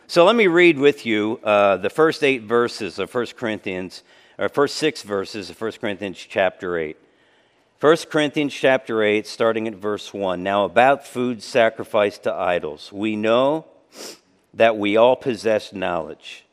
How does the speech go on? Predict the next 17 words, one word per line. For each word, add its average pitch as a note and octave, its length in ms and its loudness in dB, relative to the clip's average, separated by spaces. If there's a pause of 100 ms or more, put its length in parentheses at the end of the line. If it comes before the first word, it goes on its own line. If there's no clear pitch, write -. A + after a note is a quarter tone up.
(300)
Notice F#2 340 -6
the G2 80 -8
quotation G#2+ 680 -4
marks E2+ 380 -6
around F2 380 -6
"we F2+ 160 -6
all F#2+ 180 2
possess F2+ 540 -8
knowledge." E2 640 -8 (600)
"But G2+ 180 0
knowledge D3+ 580 2
puffs - 400 0
up A2 320 4
while G2+ 380 2
love A2 520 0
builds G#2 440 -2
up. E2 380 -6